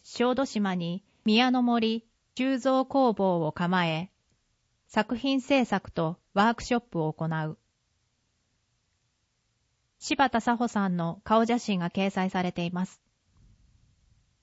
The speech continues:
市内に東京芸術大学出身の芸術家が滞在し、作品を制作するアーティストインレジデンス。ローマ字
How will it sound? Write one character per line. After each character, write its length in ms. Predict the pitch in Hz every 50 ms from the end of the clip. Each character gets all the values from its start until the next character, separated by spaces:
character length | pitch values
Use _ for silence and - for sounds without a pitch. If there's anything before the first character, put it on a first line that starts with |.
| _ _ _ _ _ _ _ _ _ _ _ _ _ _ _ _ _ _ _ _ _ _ _ _ _ _ _ _ _ _ _
市 220 | - - - 302
内 300 | 294 285 254 233 214 196
に 240 | 190 180 185 190 - _
東 220 | 240 247 262 247
京 180 | - 285 277 269
芸 220 | 262 277 277 262
術 240 | - 269 240 254 233
大 180 | 262 262 254
学 220 | 240 208 202 - 180
出 200 | - 185 175 -
身 200 | - - 190 185
の 240 | 185 190 190 180 -
芸 180 | - 190 202 214
術 280 | 220 226 - - -
家 100 | - 202
が 140 | 202 202 196
滞 240 | - 196 190 185 180
在 240 | - 190 190 190 185
し、 340 | - - 180 180 185 185 - _ _ _ _ _ _ _
作 320 | _ - 202 - - 240
品 240 | 214 254 247 240 240
を 20 | 233
制 240 | - - 233 226
作 240 | 220 233 220 - 202
す 160 | - - 208
る 220 | 196 190 196 196 - _ _ _ _ _ _ _
ア 140 | - 214 240
ー 60 | 247
テ 140 | - 262 254
ィ 20 |
ス 100 | 240 -
ト 140 | - 254 240
イ 220 | - 226 226 226
ン 100 | 208 -
レ 100 | 196 226
ジ 140 | 214 202 175
デ 100 | 180 160
ン 80 | 160 170
ス。 260 | - - 151 - - - _ _ _ _ _ _ _ _ _ _ _ _ _ _ _ _ _ _ _ _ _ _ _ _ _ _ _ _ _ _ _ _
ロ 200 | 247 262 277 277
ー 20 |
マ 200 | 277 294 285 262
字 260 | 214 208 202 - -